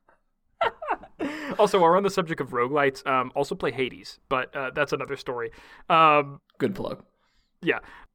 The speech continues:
Speaker 1: Is that it for your, what was his name, Nutface?
Speaker 2: <laughs> Yeah, it was Nutface. Yeah, yeah, it was Nutface. Yep, yep, yep, yep.
Speaker 1: Nice.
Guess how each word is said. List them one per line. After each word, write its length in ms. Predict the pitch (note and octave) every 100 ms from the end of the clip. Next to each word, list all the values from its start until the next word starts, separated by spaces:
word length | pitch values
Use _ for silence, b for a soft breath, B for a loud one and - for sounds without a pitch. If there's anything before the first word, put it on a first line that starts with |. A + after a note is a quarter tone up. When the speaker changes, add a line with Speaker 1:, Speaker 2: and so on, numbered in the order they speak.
| _
Speaker 1:
Is 100 | E3
that 140 | E3+ D#3+
it 100 | E3+
for 140 | E3
your, 320 | D#3 D3 C#3+
what 160 | C#3+ C#3+
was 140 | D#3+
his 120 | D#3+ E3
name, 240 | E3+ D#3+
Nutface? 520 | D3+ F#3+ F#3+ G3 - _
Speaker 2:
<laughs> 840 | _ _ _ _ _ _ _ -
Yeah, 300 | F#3 F#3+ -
it 20 |
was 160 | B2+ A#2+
Nutface. 680 | C#3+ B2+ - B2+ G#2+ - -
Yeah, 260 | A#2+ A#2+ G#2
yeah, 160 | G2
it 40 | A#2+
was 100 | B2+
Nutface. 560 | G#2+ E2 - A3+ -
Yep, 180 | A2 - _ -
yep, 200 | G#2+ A#2
yep, 100 | A#2 F3+
yep. 100 | F3+
Speaker 1:
Nice. 280 | C3+ C#3+